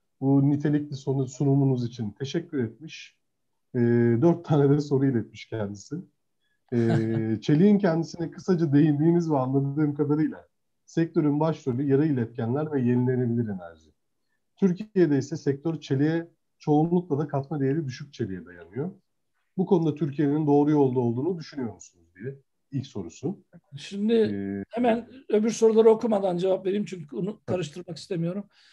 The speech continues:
Speaker 2: Eğer şeye bakarsanız bugün dünyada volume olarak ve weight olarak yani hem hacim hem ağırlık olarak kullanılan ma-, en fazla kullanılan malzemeler nedir diye bakarsanız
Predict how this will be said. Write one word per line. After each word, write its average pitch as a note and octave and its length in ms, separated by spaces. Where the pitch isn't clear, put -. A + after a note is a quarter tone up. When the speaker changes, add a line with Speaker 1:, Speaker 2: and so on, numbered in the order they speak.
Speaker 2:
Eğer A#3 220
şeye B3 300
bakarsanız A#3 760
bugün G3+ 260
dünyada G#3 720
volume G3 640
olarak F3 460
ve G3 360
weight G#3 460
olarak D#3 500
yani D#3+ 260
hem F3+ 220
hacim F#3+ 420
hem G#3 260
ağırlık F#3+ 440
olarak D3+ 360
kullanılan G#3+ 640
ma-, G#3+ 240
en B3+ 200
fazla G#3 400
kullanılan F#3+ 420
malzemeler F3+ 600
nedir F#3 260
diye E3 200
bakarsanız F3 720